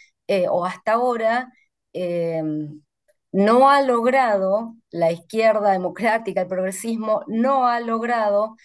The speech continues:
eh, cambiar esta, esta especie de, de lógica colectiva que, que tiene que ver con que la mano dura y la mayor represión van a resolver el problema.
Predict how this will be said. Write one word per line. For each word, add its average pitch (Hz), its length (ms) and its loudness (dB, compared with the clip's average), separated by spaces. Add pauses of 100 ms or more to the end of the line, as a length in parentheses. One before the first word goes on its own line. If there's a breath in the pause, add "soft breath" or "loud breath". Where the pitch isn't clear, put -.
(480 soft breath)
eh, 180 520 0
cambiar 208 720 -2
esta, 190 640 -2
esta 214 200 -6
especie 214 640 -4
de, 175 460 0 (400 soft breath)
de 190 200 -2
lógica 190 1040 -2
colectiva 190 800 -4
que, 160 420 -6
que 180 100 -6
tiene 185 280 -2
que 185 100 0
ver 180 220 0
con 175 300 -4
que 190 100 -2
la 175 140 0
mano 185 240 0
dura 190 240 -4
y - 20 2
la 185 80 0
mayor 175 300 -4
represión 190 400 -6
van 185 140 -2
a 170 60 0
resolver 165 400 -6
el 165 120 -2
problema. 147 500 -2